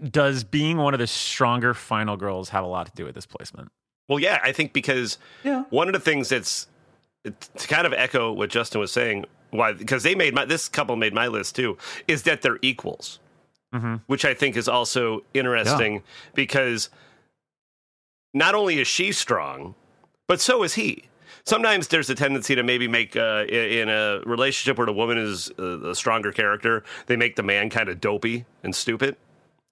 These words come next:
Speaker 2: But Paul's not like that. Like, I like, uh, I like how Paul handles the sheriff,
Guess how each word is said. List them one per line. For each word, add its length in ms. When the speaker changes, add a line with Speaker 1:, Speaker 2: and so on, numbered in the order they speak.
Speaker 2:
But 160
Paul's 260
not 160
like 200
that. 160
Like, 160
I 80
like, 260
uh, 260
I 40
like 140
how 100
Paul 240
handles 340
the 60
sheriff, 680